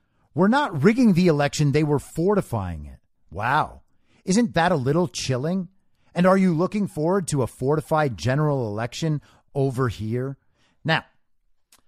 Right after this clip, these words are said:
again, I will say Rod Little seems like a dumbass. If he was an exceptional writer, I might be like, "All right, he's just a little confused." No, bad writer too. Seems like a dumbass.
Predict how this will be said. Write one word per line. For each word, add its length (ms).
again, 380
I 160
will 160
say 420
Rod 560
Little 600
seems 920
like 280
a 60
dumbass. 760
If 120
he 120
was 120
an 80
exceptional 480
writer, 360
I 80
might 240
be 160
like, 340
"All 100
right, 160
he's 140
just 120
a 60
little 140
confused." 420
No, 200
bad 180
writer 220
too. 220
Seems 260
like 100
a 20
dumbass. 460